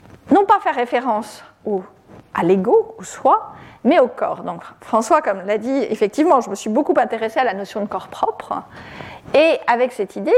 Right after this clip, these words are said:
que peut-être il y a des cas où, euh, la conscience de son corps pourrait être à la, l'origine de la conscience de soi,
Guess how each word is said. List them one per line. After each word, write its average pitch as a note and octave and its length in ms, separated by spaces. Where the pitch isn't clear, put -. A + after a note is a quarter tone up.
que C#4+ 100
peut-être C4+ 680
il G#3 80
y G#3 40
a F#3 60
des F3+ 140
cas E4+ 240
où, D#4+ 420
euh, G3 300
la F3 100
conscience A#3+ 440
de F#3 80
son F#3 180
corps E4 560
pourrait A#3+ 260
être - 160
à A#3 40
la, G3 160
l'origine C4+ 640
de A3+ 60
la F#3+ 140
conscience F3+ 420
de G3+ 80
soi, A4 380